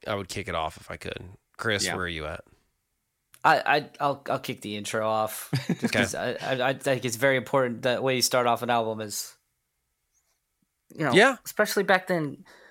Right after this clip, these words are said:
Speaker 3: guys. I mean, the Blockbuster music person had to take the shrink wrap off, gone through all this trouble, you know, and now here we are.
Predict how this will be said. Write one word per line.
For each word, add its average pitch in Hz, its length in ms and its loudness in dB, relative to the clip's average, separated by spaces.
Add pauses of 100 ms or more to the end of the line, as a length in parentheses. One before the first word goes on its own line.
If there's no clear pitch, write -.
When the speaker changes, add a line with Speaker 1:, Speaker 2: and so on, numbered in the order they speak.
(320)
Speaker 3:
guys. 160 420 0
I - 60 -4
mean, 143 320 -4
the 139 80 -8
Blockbuster 175 560 0
music 165 260 -4
person 160 300 -4
had 135 140 -2
to 120 60 0
take 165 260 -4
the 151 80 -8
shrink 160 320 -6
wrap 151 240 0
off, 139 440 2 (280)
gone 147 200 0
through 143 120 2
all 139 120 4
this 135 160 -4
trouble, 123 560 -2 (460)
you 127 140 -4
know, 92 320 -4
and 131 120 0
now 131 300 2
here 139 160 0
we 139 140 2
are. 117 420 4